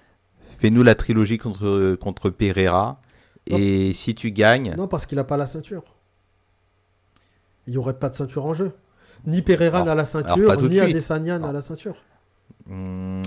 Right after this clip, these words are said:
Speaker 1: non, mais, euh, laissons Pereira, euh, encore, euh, un combat avant d'avoir peut-être un title shot. Admettons que Pereira, euh, ait la ceinture. Adesanya monte de catégorie, euh,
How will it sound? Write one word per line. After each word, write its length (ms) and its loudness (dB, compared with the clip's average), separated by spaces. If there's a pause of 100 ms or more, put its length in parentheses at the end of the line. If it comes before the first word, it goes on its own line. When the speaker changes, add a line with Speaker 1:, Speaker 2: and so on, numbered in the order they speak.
(140)
Speaker 1:
non, 180 -2
mais, 220 2
euh, 180 2
laissons 340 -2
Pereira, 760 6
euh, 260 -2
encore, 460 -8
euh, 240 -8
un 100 -8
combat 520 2
avant 240 -2
d'avoir 300 -4
peut-être 440 -14
un 140 -8
title 340 -4
shot. 220 -6 (640)
Admettons 380 -6
que 120 -6
Pereira, 680 0
euh, 160 -10 (800)
ait 100 -4
la 120 -6
ceinture. 460 -12 (680)
Adesanya 560 2
monte 220 -2
de 80 -4
catégorie, 580 -6 (1000)
euh, 1200 -6